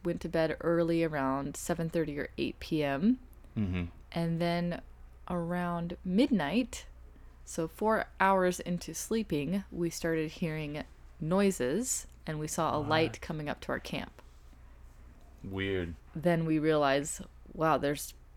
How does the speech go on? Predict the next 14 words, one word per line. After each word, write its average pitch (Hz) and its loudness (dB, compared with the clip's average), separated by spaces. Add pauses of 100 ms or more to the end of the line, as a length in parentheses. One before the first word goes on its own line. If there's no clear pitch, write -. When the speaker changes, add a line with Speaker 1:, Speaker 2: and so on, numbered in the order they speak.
Speaker 1:
there's 156 -2
people 180 2
at 135 4
our 135 -2
camp, 139 -4
and 160 -4
we're 147 -2
in 156 0
an 139 -2
old 170 4 (280)
Forest 170 2
Service 147 0 (280)
lean-to 170 2
shelter. 156 -2